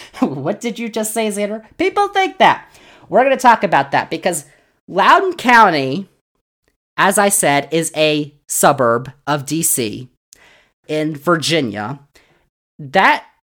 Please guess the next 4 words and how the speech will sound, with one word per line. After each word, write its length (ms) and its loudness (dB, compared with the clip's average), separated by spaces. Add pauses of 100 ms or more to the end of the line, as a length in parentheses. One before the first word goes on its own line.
(240)
represents 960 0 (420)
a 480 -2
continuing 1040 -2 (560)
disaster 920 2